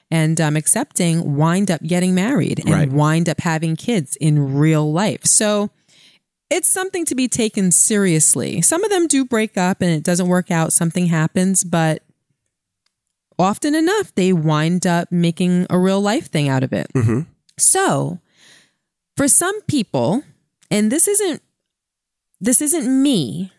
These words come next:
Speaker 1: 'cause I think that, um, my view is a little bit different, but
Speaker 2: Okay.
Speaker 1: at the same time, I can understand some people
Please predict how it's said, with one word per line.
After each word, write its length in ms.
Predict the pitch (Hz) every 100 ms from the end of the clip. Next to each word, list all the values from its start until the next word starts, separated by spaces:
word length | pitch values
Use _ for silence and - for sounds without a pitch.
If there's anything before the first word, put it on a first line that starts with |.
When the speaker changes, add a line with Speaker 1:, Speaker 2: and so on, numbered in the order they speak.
| _ _
Speaker 1:
'cause 200 | 208 185
I 140 | 180
think 300 | 190 220 196
that, 400 | 190 175 156 147
um, 420 | 151 143 143 - - _ _
my 280 | 165 165 175
view 260 | 190 220 247
is 100 | 240
a 40 |
little 160 | 226 220
bit 140 | 214
different, 380 | 214 220 285 277
but 140 | - -
Speaker 2:
Okay. 100 | 117
Speaker 1:
at 100 | 151
the 60 | 156
same 280 | - 151 165
time, 240 | 208 165
I 80 | 156
can 160 | 160 180
understand 600 | 190 196 - 294 240 214 - - - -
some 360 | - 277 330
people 760 | 320 - 285 - 151 131 143 214